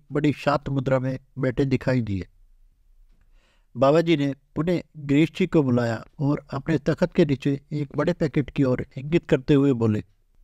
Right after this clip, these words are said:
"उसे निकाल कर ले जाओ, यह पैकेट ताज़ी और गर्म जलेबी से भरा था।"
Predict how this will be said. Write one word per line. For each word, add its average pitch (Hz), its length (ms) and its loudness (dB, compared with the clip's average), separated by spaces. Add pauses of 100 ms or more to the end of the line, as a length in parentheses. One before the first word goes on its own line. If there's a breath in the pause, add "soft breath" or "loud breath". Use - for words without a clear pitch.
(180)
"उसे 170 320 0 (100)
निकाल 165 380 0
कर 160 160 2
ले 151 180 4
जाओ, 131 260 0 (500)
यह 143 160 2
पैकेट 160 360 -2 (140)
ताज़ी 143 340 0
और 156 120 4
गर्म 147 320 -2
जलेबी 139 320 2
से 151 160 0
भरा 117 220 -4
था।" - 240 -12